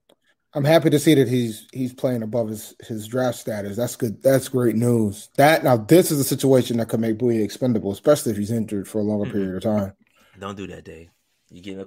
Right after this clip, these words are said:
Speaker 2: you putting the cart before the horse. Too early.
Speaker 1: Okay. All right.
Speaker 2: He, A J
Speaker 1: All
Speaker 2: Bouye
Speaker 1: right.
Speaker 2: is not going anywhere, bro.
Speaker 1: I know he's not.
Speaker 2: Not, may-, may-, he might make Melvin expendable, Rashaan Melvin
Speaker 1: Melvin,
Speaker 2: expendable,
Speaker 1: yeah. They
Speaker 2: but
Speaker 1: made
Speaker 2: not
Speaker 1: Melvin
Speaker 2: A J
Speaker 1: expendable.
Speaker 2: Bouye.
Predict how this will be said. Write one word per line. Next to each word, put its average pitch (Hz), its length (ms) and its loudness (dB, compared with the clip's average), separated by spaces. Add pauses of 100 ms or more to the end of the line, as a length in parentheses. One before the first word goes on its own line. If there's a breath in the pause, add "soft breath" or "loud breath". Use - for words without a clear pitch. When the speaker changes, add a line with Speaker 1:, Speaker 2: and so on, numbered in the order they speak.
(100)
Speaker 2:
you 101 80 -20
putting 110 200 -10
the 107 60 -18
cart 107 240 -8
before 101 240 -14
the 95 80 -14
horse. 92 340 -14 (300)
Too 117 180 -8
early. 92 220 -8
Speaker 1:
Okay. 110 480 0 (200)
All 120 140 0
right. 98 160 0
Speaker 2:
He, 113 220 -6
A 123 120 0
J 131 120 -2
Speaker 1:
All 127 60 -2
Speaker 2:
Bouye 110 100 0
Speaker 1:
right. 120 180 6
Speaker 2:
is 107 100 0
not 104 220 -4
going 104 200 -8
anywhere, 92 340 -12
bro. 82 240 -20 (640)
Speaker 1:
I 139 160 4
know 113 160 4
he's 85 140 -2
not. 78 120 -6
Speaker 2:
Not, 123 240 0
may-, 143 300 2
may-, 139 220 0
he 170 120 -4
might 147 200 0
make 123 180 -4
Melvin 135 440 -4
expendable, 92 540 -12
Rashaan 101 380 -8
Melvin 120 320 -4
Speaker 1:
Melvin, 127 280 6
Speaker 2:
expendable, 104 220 -2
Speaker 1:
yeah. 110 260 2
They - 180 -14
Speaker 2:
but 98 160 -2
Speaker 1:
made 123 80 0
Speaker 2:
not 113 80 0
Speaker 1:
Melvin 110 180 2
Speaker 2:
A 101 60 -4
J 104 60 -6
Speaker 1:
expendable. 92 380 -10
Speaker 2:
Bouye. 80 220 -20